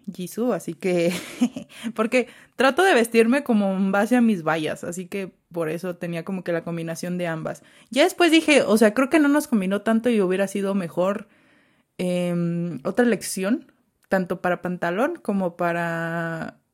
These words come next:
lo de la flor. Pero aún así me gustó porque mi mejor amiga me la hizo y fue como de que un, güey, yo, yo no sabía cómo lo iba a hacer y me la entregó, cuando me la dio fue de, "Ay, no mames, está bien bonita". Y pues ya.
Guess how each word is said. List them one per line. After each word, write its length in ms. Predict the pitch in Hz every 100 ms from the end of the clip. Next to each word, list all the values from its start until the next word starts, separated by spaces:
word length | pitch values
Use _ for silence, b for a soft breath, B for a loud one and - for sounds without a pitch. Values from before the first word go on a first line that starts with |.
| _ _
lo 280 | 185 190 180
de 380 | 175 170 170 165
la 140 | 170
flor. 360 | 170 - - - _ _ _ _ _ _ _ _
Pero 180 | 233 247
aún 160 | 262 320
así 220 | 339 311
me 120 | 311
gustó 380 | 311 220 - 214
porque 200 | 262 226
mi 100 | 185
mejor 260 | 180 185
amiga 240 | 190 208 202
me 120 | 208
la 100 | 160
hizo 280 | 156 - 196
y 80 | 196
fue 180 | 170
como 180 | 170 190
de 80 | 170
que 120 | -
un, 320 | 185 190 208 - b b b b b
güey, 420 | - 185 180 156 - _ _ _ _ _ _ _ _
yo, 360 | 185 190 208 202
yo 180 | 190 208
no 100 | 208
sabía 340 | 226 202 190
cómo 200 | 190 196
lo 60 | 185
iba 140 | 190
a 20 | 190
hacer 320 | - 196 -
y 100 | 208
me 120 | 202
la 80 | 196
entregó, 340 | 190 180 175
cuando 220 | - 202 190
me 120 | 185
la 120 | 180
dio 220 | 190 196
fue 220 | 202 196
de, 200 | 190 185 - b b
"Ay, 200 | 330 320
no 120 | 311
mames, 260 | 311 302 277
está 140 | -
bien 260 | 269 262 247
bonita". 960 | 240 220 233 240 220 - 208 196 190 - _ _ _ _ _
Y 80 | 196
pues 180 | -
ya. 100 | -